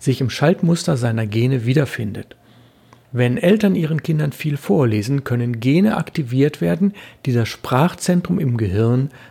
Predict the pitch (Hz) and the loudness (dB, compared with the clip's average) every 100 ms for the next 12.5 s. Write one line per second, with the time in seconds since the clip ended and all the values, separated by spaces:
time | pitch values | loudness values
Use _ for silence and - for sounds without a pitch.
0 | - - 143 147 185 - 135 98 101 101 | -20 -6 -2 0 -2 -4 -6 -4 -6 -6
1 | 101 101 - _ _ _ _ _ - 120 | -10 -10 -14 _ _ _ _ _ 0 0
2 | - 131 127 135 147 135 143 135 143 147 | 2 0 0 -2 -2 -2 -2 -2 0 -2
3 | 143 147 127 127 127 123 123 107 - - | 0 -2 2 2 2 0 -2 -6 -10 -20
4 | - - - 113 113 117 110 - - - | -20 -16 -8 -6 -4 -8 -8 -12 -12 -10
5 | 120 180 214 - _ - 151 156 151 156 | -4 -4 -6 -14 _ 0 2 4 2 2
6 | 156 151 139 190 226 - 120 - - 131 | 2 2 2 4 2 0 -4 -6 -6 -6
7 | - 143 139 - 214 233 180 175 180 151 | 0 -2 -2 0 2 4 2 0 -2 -4
8 | 151 139 - 147 151 151 156 135 147 196 | -4 -4 -4 -2 -2 0 0 0 0 2
9 | 226 214 185 175 170 160 - 160 - 175 | 2 0 0 0 -2 -4 -4 -4 -4 -8
10 | - - 175 123 - 101 - _ _ _ | -6 -2 -2 -2 -6 -12 -14 _ _ _
11 | - 135 113 - 170 185 131 123 - 127 | -4 0 0 2 4 4 2 -2 -2 0
12 | 123 131 127 131 | 2 2 2 0